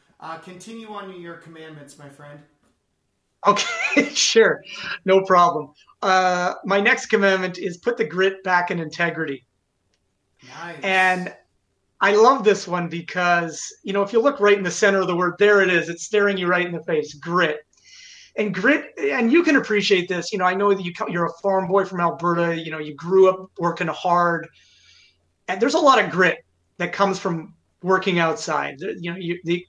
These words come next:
Speaker 2: being exposed to the elements. There's a lot of grit that comes from being a soldier or a policeman or a firefighter. Um, there's a lot of really great people that expose a lot of grit. And what is grit but your ability to keep going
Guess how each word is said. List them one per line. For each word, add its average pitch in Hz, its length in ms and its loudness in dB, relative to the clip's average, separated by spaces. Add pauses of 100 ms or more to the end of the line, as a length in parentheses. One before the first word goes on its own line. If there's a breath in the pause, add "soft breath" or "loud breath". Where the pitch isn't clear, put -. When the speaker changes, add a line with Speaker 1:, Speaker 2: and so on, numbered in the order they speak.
Speaker 2:
being 202 220 2
exposed 180 500 0
to 185 60 -8
the 170 140 0
elements. 156 440 -2 (240 loud breath)
There's 262 140 0
a 262 40 4
lot 220 200 6
of 185 80 -4
grit 190 160 2
that 190 120 -2
comes 175 200 0
from 170 120 -2
being 170 200 2
a - 20 0
soldier 160 380 -2
or 160 80 0
a 151 40 -4
policeman 170 380 -4
or 156 100 2
a 151 60 0
firefighter. 170 760 0 (600 loud breath)
Um, 170 460 -2 (1120)
there's - 160 -4
a 254 60 6
lot 208 220 6
of 185 120 2
really 196 200 6
great 175 280 0
people 185 260 -8
that 165 100 -6
expose 170 520 -4
a 165 60 -2
lot 151 220 0
of 147 60 -8
grit. 202 240 0
And 160 100 -10
what 180 180 4
is 214 120 4
grit 208 420 4
but 180 220 -4
your 214 260 2
ability 190 380 4
to 175 120 -10
keep 220 360 -4
going 180 600 4